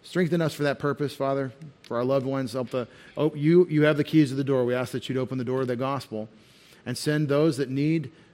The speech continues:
uh, to hear the word, send someone to say it in a way they'll understand. Let your Spirit work in this, in this way, we pray in Jesus' name. We all said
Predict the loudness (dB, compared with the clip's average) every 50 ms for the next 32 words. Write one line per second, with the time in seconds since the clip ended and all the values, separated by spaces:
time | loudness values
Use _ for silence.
0 | _ -8 -6 -6 -6 -6 -8 -10 -14 _ -18 -16 -16 -16 -12 -10 -10 -10 -6 -4
1 | -2 0 0 0 0 0 0 -2 -2 -2 -2 -4 -4 -6 -10 -12 -10 -8 -8 -8
2 | -6 -6 -6 -4 -4 -4 -4 -6 -6 -6 -6 -4 -4 -6 -8 -10 _ _ _ _
3 | _ _ _ _ _ _ _ _ -12 -8 -6 -4 -2 -2 -2 0 0 -2 -2 -2
4 | -4 -6 -8 -10 -8 -8 -6 -6 -6 -6 -8 -8 -12 -12 -6 -4 -4 -4 -2 -4
5 | -6 -6 -6 -6 -6 -6 -6 -8 -12 -14 -16 -20 -20 _ _ -4 -4 -4 -4 -4
6 | -4 -4 -4 -4 -4 -4 -6 -6 -6 -6 -6 -4 -4 -6 -6 -6 -6 -6 -6 -6
7 | -6 -6 -8 -12 -14 -14 -12 -10 -8 -8 -8 -8 -8 -8 -6 -8 -8